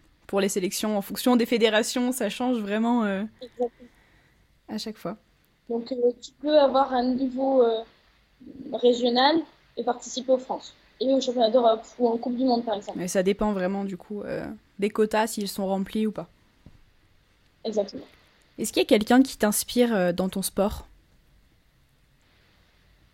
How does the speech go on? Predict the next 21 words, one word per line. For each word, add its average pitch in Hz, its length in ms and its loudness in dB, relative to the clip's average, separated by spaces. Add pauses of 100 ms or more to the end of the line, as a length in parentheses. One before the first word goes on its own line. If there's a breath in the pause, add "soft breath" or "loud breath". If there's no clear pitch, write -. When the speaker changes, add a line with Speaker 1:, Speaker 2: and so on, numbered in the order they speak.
(920)
Speaker 2:
Euh... 220 760 0 (640)
Oui, 262 340 6 (120)
alors 220 220 4
il 214 80 0
y - 20 0
en 214 60 4
avait 214 140 2
plusieurs 254 320 2
qui 254 100 -4
m'inspiraient. 220 480 -2
Bon, 233 140 0
avant 220 240 -2
j'étais 208 480 -2
inspirée 220 380 2
par 214 140 2
mon 202 140 -2
coach, 233 240 2
bien 208 140 -2
sûr, - 240 -4
parce - 160 -8
qu'il, - 180 -6